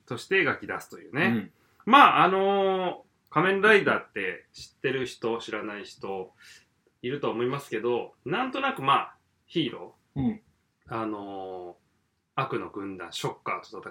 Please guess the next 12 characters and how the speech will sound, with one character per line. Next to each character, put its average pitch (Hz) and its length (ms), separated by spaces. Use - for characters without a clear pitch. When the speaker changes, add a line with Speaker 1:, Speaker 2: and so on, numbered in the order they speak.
Speaker 1:
う、 87 180
Speaker 2:
う 117 40
ん。 87 200
Speaker 1:
ま 127 80
あ、 117 40
ヒ - 220
ー 113 40
ロ 98 120
ー - 40
と 92 120
し - 120
て、 196 400